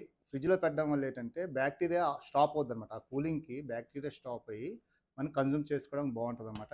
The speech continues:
ఇప్పుడు ఒకసారి ఓపెన్ చేస్తాను చూడండి. చూసారా సో-, సోడా సౌండ్?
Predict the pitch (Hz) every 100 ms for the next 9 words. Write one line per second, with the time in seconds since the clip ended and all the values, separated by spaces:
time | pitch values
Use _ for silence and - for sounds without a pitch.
0 | 185 185 127 - 127 131 151 135 120 165
1 | 147 127 98 - _ _ _ _ _ _
2 | - - _ _ _ _ _ 135 156 160
3 | 143 - 139 147 147 143